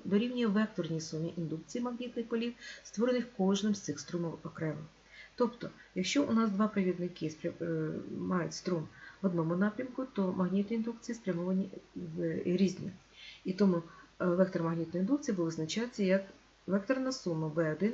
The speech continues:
і Б два. Так само це стосується і для провідників, які створюють сили струму, як проходить сила струму у різних напрямках. Знову ж таки, вектор загальний, вектор магнітної індукції буде дорівнювати сумі, векторній сумі В один плюс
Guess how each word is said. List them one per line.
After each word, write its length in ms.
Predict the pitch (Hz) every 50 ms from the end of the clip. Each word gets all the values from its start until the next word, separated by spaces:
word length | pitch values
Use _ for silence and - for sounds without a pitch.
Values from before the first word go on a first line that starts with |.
| -
і 60 | - 180
Б 140 | - 190
два. 260 | 175 156 151 156 - - - - - - _ - - - - -
Так 140 | 269 302 302
само 320 | - - 349 330 330 294 285 - 196 -
це 140 | - 233 226
стосується 640 | 226 - 202 196 - 220 226 254 269 269 - - - -
і 160 | 214 196 190
для 160 | 170 175 180
провідників, 640 | 175 175 185 175 170 170 165 170 170 - - 202 190 190 - - - - -
які 400 | - 185 185 185 - 185 180 175 - - 180 170 160
створюють 600 | - - 185 185 175 165 165 165 165 - - - - - 165 170 160
сили 220 | - 175 170 165 175
струму, 340 | 180 - 285 302 294 285 285 - - - -
як 100 | 202 196 - - - - 214
проходить 320 | 208 214 214 214 196 190 -
сила 220 | - - 202 196
струму 220 | 196 - 190 185 -
у 80 | -
різних 300 | 202 214 208 202 202 -
напрямках. 480 | 160 156 151 - - - 165 - - - - - - - - -
Знову 180 | 214 214 202 190
ж 100 | 185 -
таки, 280 | 170 165 - 170 160 - - - - - -
вектор 380 | 185 196 202 196 - 170 165 160
загальний, 400 | 165 175 175 175 170 156 156 151
вектор 260 | 160 147 - 156 156
магнітної 380 | 160 170 175 190 196 - 220
індукції 400 | 226 226 285 311 311 - - 254
буде 260 | 214 226 240 - 254 269 - -
дорівнювати 480 | 185 190 202 220 233 240 233 - 269
сумі, 560 | 269 - - - 208 185 175 175 170 170 185 - - - - _ -
векторній 640 | 180 180 202 190 190 190 - 175 170 165 165 170
сумі 300 | 165 - - 156 160 165 160 - - - - -
В 160 | - 170 175 165
один 340 | 160 156 160 196 233 262
плюс 340 | - - 160 185 190 - -